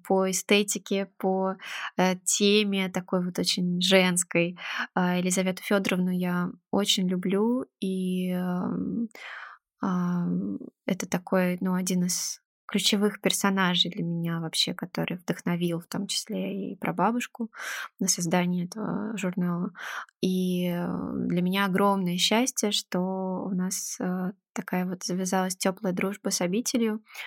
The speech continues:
Там работают необыкновенные люди, ам,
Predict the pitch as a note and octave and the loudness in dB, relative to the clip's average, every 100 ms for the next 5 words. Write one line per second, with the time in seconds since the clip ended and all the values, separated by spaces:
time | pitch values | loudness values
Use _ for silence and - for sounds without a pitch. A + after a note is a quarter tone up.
0 | - - F#3+ G3 G3 G#3 G3 F#3+ F#3 - | -2 2 4 4 2 2 0 0 -2 -2
1 | G3 G3 F#3+ F3+ F3 F#3+ A#3+ A#3+ G#3 A#3+ | -2 0 0 0 0 0 0 0 -2 -6
2 | - - - - _ F3+ F3+ F3+ F3 F3 | -12 -14 -14 -16 _ -2 0 0 0 0
3 | F3 - | -2 -4